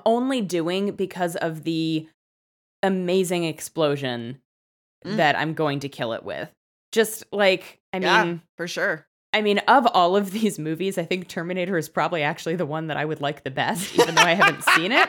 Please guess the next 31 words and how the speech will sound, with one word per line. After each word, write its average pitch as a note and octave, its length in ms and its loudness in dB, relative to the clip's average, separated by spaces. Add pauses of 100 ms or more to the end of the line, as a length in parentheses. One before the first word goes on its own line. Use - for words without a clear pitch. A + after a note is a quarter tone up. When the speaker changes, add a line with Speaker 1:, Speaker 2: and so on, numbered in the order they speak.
(100)
Speaker 2:
<laughs> - 40 -8
I F#4+ 920 0
think G4 200 0
you're E4+ 200 -2
right. C#4+ 380 -2 (100)
Speaker 1:
But A3 420 6
I A3 80 4
can't F4 360 0
fuck E3 300 2
it E3 180 0
'cause E3+ 180 -8
you E3+ 140 0
fucked - 380 -6
it. G#2 320 -6
And F3+ 100 -4
I E3 80 0
can't - 260 -2
kill A3 180 -2
Titanic E3+ 680 -2
because D#3+ 260 -8
you G3+ 100 -2
killed E3+ 240 -2
Titanic. B2+ 720 -6 (300)
So D3+ 500 4
I - 80 0
had F3 140 4
to F3 40 -6
switch G#3 300 -4
things A#3 240 -4
up F4 220 2
some. B2+ 400 -4